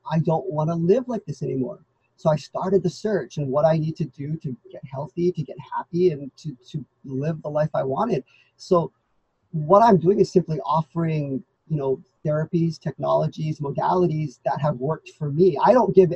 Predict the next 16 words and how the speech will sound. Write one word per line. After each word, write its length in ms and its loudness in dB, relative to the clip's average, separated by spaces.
anybody 560 2
or 120 -2
do 260 6
anything 400 8
with 220 0
anyone 500 4
until 260 2
I've 260 0
done 420 -4
a 40 -10
significant 640 0
amount 260 2
of 140 -8
research, 560 -6
um, 340 -2
and 260 -2